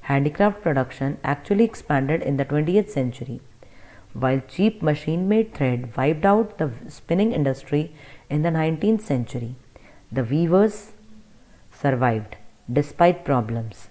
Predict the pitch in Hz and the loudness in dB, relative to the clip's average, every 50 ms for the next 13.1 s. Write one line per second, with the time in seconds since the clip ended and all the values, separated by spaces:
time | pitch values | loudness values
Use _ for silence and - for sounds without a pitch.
0 | - - - 123 123 131 - 139 147 151 151 202 226 233 226 - 170 151 143 127 | -16 -10 -6 -4 -4 -2 0 2 2 4 4 4 4 4 4 2 0 0 0 0
1 | - 131 131 143 147 143 147 139 143 151 170 202 220 226 208 - 147 135 131 - | -2 -2 -2 -2 -2 -2 0 0 0 2 4 4 4 4 2 2 0 0 0 0
2 | - 127 123 120 117 - - - 143 - - - 120 - - - - 139 139 151 | -2 -4 -2 -2 -4 -6 -4 -6 -6 -6 -6 -10 -12 -14 -10 -4 -2 0 2 2
3 | 170 185 180 - - - - 151 139 131 123 113 110 113 113 - - - - - | 2 2 0 0 -8 -6 0 0 2 2 0 -2 -4 -8 -10 -14 -18 -20 -20 -20
4 | - - - - - - - - - 139 143 143 139 151 170 208 220 - - - | -20 -20 -20 -20 -20 -20 -12 -4 0 2 2 2 4 4 4 4 2 2 2 2
5 | 160 147 139 160 190 202 185 147 123 - 135 131 127 127 131 127 135 135 139 143 | 2 2 4 4 2 2 2 0 0 0 -2 0 0 0 -2 -2 0 0 2 2
6 | 139 190 202 180 160 143 135 123 143 156 - - 147 147 139 127 120 120 117 147 | 2 0 0 0 0 0 0 0 0 -2 0 -2 -2 -2 0 0 -2 -2 -2 -2
7 | 160 156 - - 202 185 - - 120 113 123 - - - - - - - - - | -4 -4 -2 -2 -2 -2 -2 -6 -8 -8 -8 -12 -20 -20 -20 -20 -20 -20 -20 -20
8 | - - - - - - - 131 127 127 120 135 131 - - 156 147 - 226 233 | -20 -20 -20 -20 -12 -6 -2 0 0 0 0 -2 -2 -2 -2 -2 2 4 4 6
9 | 208 170 160 - 160 151 151 147 - - - 131 117 117 131 123 - 147 151 165 | 6 4 4 4 4 4 4 4 2 -2 -4 -4 -4 -4 -6 -6 -2 -2 -2 0
10 | 156 208 240 233 - - 143 135 123 - 143 123 127 127 139 131 - - - - | 2 2 0 0 0 0 -2 -2 -2 -2 -2 -2 0 -2 -2 -6 -10 -16 -20 -20
11 | - - - 143 165 202 226 - - 165 156 156 156 131 113 139 131 123 127 127 | -20 -14 -6 0 2 2 2 2 2 0 0 0 0 0 0 0 0 2 2 2
12 | 127 143 151 147 - 135 139 127 120 139 139 131 123 123 139 147 147 165 185 - | 2 2 0 -2 -4 -2 -2 0 0 0 0 2 2 2 4 4 4 2 0 -2
13 | - | -6